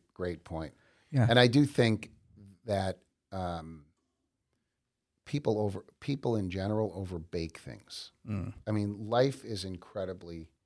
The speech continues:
Speaker 1: simple, but it has a huge journey of complexities in between.
Speaker 2: Yeah.
Speaker 1: But as simple as, "Hey, we're born, we have to live a life, we have to make money to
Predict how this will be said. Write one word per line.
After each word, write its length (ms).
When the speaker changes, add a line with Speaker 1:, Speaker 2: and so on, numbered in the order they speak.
Speaker 1:
simple, 600
but 140
it 120
has 420
a 40
huge 640
journey 380
of 180
complexities 760
in 100
between. 340
Speaker 2:
Yeah. 180
Speaker 1:
But 280
as 140
simple 520
as, 440
"Hey, 200
we're 180
born, 600
we 140
have 260
to 80
live 220
a 40
life, 640
we 140
have 240
to 100
make 380
money 380
to 380